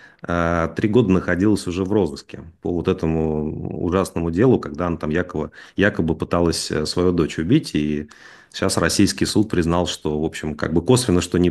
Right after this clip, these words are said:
не пыталась, потому что восемь лет условно — это, конечно, очень показательный, показательная история. А, ко мне пришел, а, в тот момент времени мой, э, мой знакомый, который, с которым мы вместе работали в Фонде эффективной политики,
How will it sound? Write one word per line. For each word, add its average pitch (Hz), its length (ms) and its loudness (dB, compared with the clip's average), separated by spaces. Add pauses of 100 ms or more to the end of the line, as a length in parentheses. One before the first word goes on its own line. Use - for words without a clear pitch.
не 92 140 2
пыталась, 76 420 -2
потому 71 320 -14
что 73 360 -6
восемь 87 520 0
лет 87 160 0
условно — 90 440 2
это, 78 140 -4
конечно, 76 460 -6
очень 78 320 -8 (500)
показательный, 82 920 -2
показательная 85 600 -2
история. 69 400 -6 (500)
А, 85 680 2 (340)
ко 95 140 2
мне 139 280 8
пришел, 123 640 4
а, 107 180 6
в - 80 -6
тот - 160 -4
момент 104 280 2
времени 101 340 2
мой, 92 440 2
э, 85 260 -4
мой 90 260 -2
знакомый, 87 540 -2
который, 78 520 -4
с - 60 -8
которым 82 340 -2
мы 82 100 -2
вместе 82 320 -2
работали 80 380 -2
в - 60 -10
Фонде 80 260 -2
эффективной 82 480 -4
политики, 104 580 2